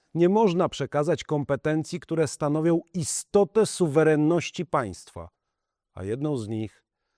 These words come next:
jest właśnie kontrola nad siłami zbrojnymi. Potwierdzają to także europejskie traktaty.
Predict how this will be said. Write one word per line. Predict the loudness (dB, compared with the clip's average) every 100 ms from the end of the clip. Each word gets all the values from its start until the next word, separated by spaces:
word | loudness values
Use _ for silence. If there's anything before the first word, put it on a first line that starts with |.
| _ -8
jest | -8 -6
właśnie | -8 -8 -12 -12
kontrola | -10 -12 -10 -12 -12
nad | -14 -14
siłami | -14 -12 -12 -14
zbrojnymi. | -12 -10 -8 -10 -14 -20 _ _ _ -16 -4
Potwierdzają | -4 0 0 2 4 4 4
to | 2 -6 _ 0
także | 0 0 -2 -2
europejskie | 2 2 2 2 -2 -2 -4 -4
traktaty. | -4 -4 -6 -8 -10